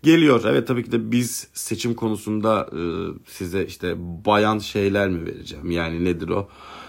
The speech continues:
İşte yok efendim, e, bin dokuz yüz otuz beşte bu olmuş, bin dokuz yüz altmış üçte bu olmuş falan. Yok, bizi onlar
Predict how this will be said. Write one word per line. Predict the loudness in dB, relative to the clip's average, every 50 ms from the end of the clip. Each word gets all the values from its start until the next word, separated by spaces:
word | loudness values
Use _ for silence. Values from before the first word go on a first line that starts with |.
| -20 -12 -10
İşte | -10 -4 -2 0 0 0 -2 -6 -14 -20 _ _
yok | 2 2 2 2 -2 -6
efendim, | -8 -6 -4 -2 -2 -2 -4 -4 -8 -12 _ -20 -20 -20 _ _ _ -12 -6
e, | -2 -2 0 0 0 0 -2 -2 -4 -4 -6 -8 -10 -14 -20 -20 -20 _ _ _ -18
bin | -12 -10 -8 -6 -4
dokuz | -6 -6 -6
yüz | -6 -8
otuz | -6 -6 -8 -6 -4
beşte | -4 -4 -4 -4 -6 -8 -6 -6
bu | -6 -6 -4
olmuş, | -6 -6 -8 -10 -10
bin | -8 -8
dokuz | -8 -8 -8 -10
yüz | -10
altmış | -10 -10 -10 -14 -18 -18 -18
üçte | -20 -12 -10 -10 -10 -8
bu | -8 -8
olmuş | -8 -8 -10 -14
falan. | -10 -6 -6 -4 -4 -2 -4
Yok, | -4 -4 -6 -8
bizi | -12 -10 -10 -10 -8
onlar | -6 -2 -2 0 0 -2 -2 -4